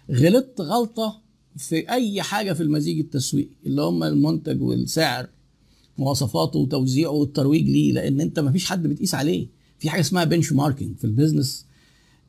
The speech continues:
البنش ماركينج هو إن أنت تظبط نفسك على حد. تقو-، مثلًا يعني تقول إيه؟ "أنا هعمل بيتزا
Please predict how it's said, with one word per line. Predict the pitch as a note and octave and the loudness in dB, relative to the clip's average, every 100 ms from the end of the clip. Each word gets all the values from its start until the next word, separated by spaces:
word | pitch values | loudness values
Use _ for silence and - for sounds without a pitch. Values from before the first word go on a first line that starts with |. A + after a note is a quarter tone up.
| - | 0
البنش | A2+ G#3 G#3+ | 4 4 4
ماركينج | E3 G3 F#3+ F3 C#3 | 2 2 0 0 2
هو | D3+ F#3+ | 4 2
إن | - C#3 D3 | 2 2 2
أنت | G#3 G3 F#3+ E3 D3+ - | 0 0 0 0 -2 0
تظبط | F#3+ G3 E3+ D#3+ | 2 4 2 0
نفسك | F3+ F3 B2 | 0 0 -2
على | A#2+ A2+ | -4 -4
حد. | B2 - _ _ _ _ _ _ _ _ _ _ _ _ _ - | -6 -6 _ _ _ _ _ _ _ _ _ _ _ _ _ -8
تقو-، | - - - | -8 -6 0
مثلًا | D#3+ - A#2+ A2 | 2 2 0 -2
يعني | G2+ G#2 | -4 -2
تقول | D3 C#3 | 0 2
إيه؟ | C#3 C#3 C3+ - _ - | 2 2 0 -6 _ -4
"أنا | A#2 C3 | 2 2
هعمل | F3+ F3+ C3 | 4 2 2
بيتزا | F3 F#3 G#3 A3 | 2 2 0 -2